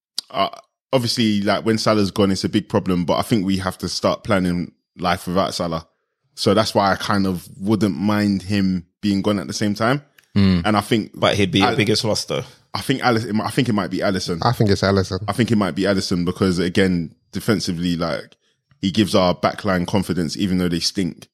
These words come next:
Speaker 1: <laughs>
Speaker 2: Mm.
Speaker 1: right now. We always, like, when the chances they're through on goal, I still feel like it's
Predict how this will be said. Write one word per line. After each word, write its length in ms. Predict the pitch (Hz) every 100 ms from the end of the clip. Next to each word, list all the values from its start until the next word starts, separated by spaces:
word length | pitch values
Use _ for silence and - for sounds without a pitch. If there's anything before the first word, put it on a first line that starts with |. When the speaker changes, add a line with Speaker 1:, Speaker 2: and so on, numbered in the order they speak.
| _
Speaker 1:
<laughs> 140 | -
Speaker 2:
Mm. 100 | 90
Speaker 1:
right 160 | 123 90
now. 260 | 98 90 - - -
We 180 | 98 104
always, 500 | 117 113 107 101 -
like, 220 | 101 92
when 240 | 95 113 107
the 80 | 101
chances 640 | 123 92 - 95 87 - - _ - -
they're 160 | - 95
through 240 | - 107
on 120 | 95
goal, 360 | 92 90 82 - _ _ _ _ _
I 80 | -
still 220 | - 107
feel 240 | - 98
like 260 | 92 82 -
it's 240 | 87 -